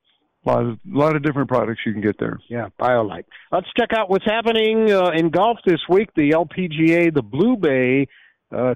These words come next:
Speaker 2: Classic in China, canceled. China's still having a lot of covid issues. And
Speaker 1: Right.
Speaker 2: so for the second straight year,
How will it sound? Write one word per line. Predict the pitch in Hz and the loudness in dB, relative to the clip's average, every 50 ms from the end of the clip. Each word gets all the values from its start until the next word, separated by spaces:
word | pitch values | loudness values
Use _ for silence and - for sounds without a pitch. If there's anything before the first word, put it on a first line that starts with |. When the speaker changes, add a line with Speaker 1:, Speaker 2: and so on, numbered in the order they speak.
| - | -4
Speaker 2:
Classic | - - 147 147 151 147 - 156 139 - | -2 -2 0 0 -2 -2 -2 -4 -4 -4
in | - 120 123 113 | -6 -8 -8 -6
China, | - - 180 202 220 180 123 - _ _ _ - - - | -6 -4 -2 -2 0 -2 -2 -4 _ _ _ -10 -6 -4
canceled. | 196 220 214 - 139 117 90 _ _ _ _ - | -2 -2 -2 -2 -2 -4 -4 _ _ _ _ -8
China's | - 160 190 190 - - - | -6 -4 -2 -2 -2 -4 -4
still | - 165 - | -2 -2 0
having | - 160 147 131 127 | 0 0 -2 -2 -2
a | 127 | 0
lot | 131 127 | -2 -2
of | 113 - | -2 -4
covid | - - 151 156 156 160 143 | -4 -2 -2 0 0 0 0
issues. | 151 165 - - 190 180 165 - _ _ _ _ _ _ - | 0 -2 -2 -4 -6 -6 -8 -8 _ _ _ _ _ _ -12
And | 117 117 | -6 -4
Speaker 1:
Right. | 104 104 | -2 0
Speaker 2:
so | 123 123 120 - | 0 -2 -2 -4
for | - 135 | -8 -8
the | 107 113 104 - - | -8 -8 -10 -6 -4
second | 190 180 - - 151 127 - | -6 -4 -4 -6 -8 -8 -8
straight | - - 151 143 135 - | -4 0 0 0 0 -2
year, | 123 131 143 147 120 110 | 0 0 2 2 2 0